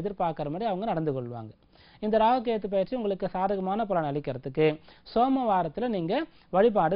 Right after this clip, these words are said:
செய்யணும். சோமவாரம் தோறும், அதாவது திங்கட்கிழமை தோறும் நீங்க ஆலயத்திற்கு போகக்கூடிய ஒரு பழக்கத்தை வச்சுக்கணும். திங்கட்கிழமை சொன்னாலே சிவபெருமான் தான், சிவபெருமானை வணங்கணும், அம்பிகையை வணங்கணும். இதை தொடர்ந்து நீங்க செஞ்சுட்டு வரும்போது ராகு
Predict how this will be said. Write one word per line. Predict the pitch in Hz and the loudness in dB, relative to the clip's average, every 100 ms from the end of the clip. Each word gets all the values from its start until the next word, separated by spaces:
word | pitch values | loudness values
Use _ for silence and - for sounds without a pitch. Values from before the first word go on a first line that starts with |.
| 190 | 0
செய்யணும். | 156 135 160 | -4 -4 -2
சோமவாரம் | 196 208 185 175 165 | 0 2 2 0 0
தோறும், | 180 196 156 | 0 0 0
அதாவது | 196 220 | -2 0
திங்கட்கிழமை | 208 233 226 202 165 147 | -2 -2 -2 -2 -2 0
தோறும் | 156 226 254 | 0 0 -2
நீங்க | 190 165 | -2 0
ஆலயத்திற்கு | 180 180 170 151 156 | 0 -2 -4 -8 -4
போகக்கூடிய | 156 147 151 143 | -2 -2 -2 -2
ஒரு | 139 160 | -2 -2
பழக்கத்தை | 190 220 196 156 | -2 -2 -2 -2
வச்சுக்கணும். | 139 139 135 143 147 - - - | -4 -6 -2 -2 -2 -6 -10 -2
திங்கட்கிழமை | 220 233 208 190 220 185 | 0 0 -2 -2 -4 -4
சொன்னாலே | 165 160 254 - | -4 -2 -2 0
சிவபெருமான் | 185 180 151 139 131 135 | 0 2 0 -2 -4 -4
தான், | 147 190 | -4 -2
சிவபெருமானை | 208 185 156 147 170 175 | 0 0 0 -2 -2 0
வணங்கணும், | 143 135 139 147 147 - - 175 | -2 -4 0 0 -2 -8 -4 0
அம்பிகையை | 226 254 165 214 | 2 2 2 2
வணங்கணும். | 156 131 117 - _ _ - | 2 0 -6 -12 _ _ -4
இதை | 196 208 | 0 2
தொடர்ந்து | 202 208 226 262 | 2 0 0 -2
நீங்க | 214 175 | -2 -2
செஞ்சுட்டு | 180 202 180 151 | -2 -2 -2 0
வரும்போது | 160 143 127 220 330 - - | 0 -2 0 0 0 -6 2
ராகு | 190 240 | 4 4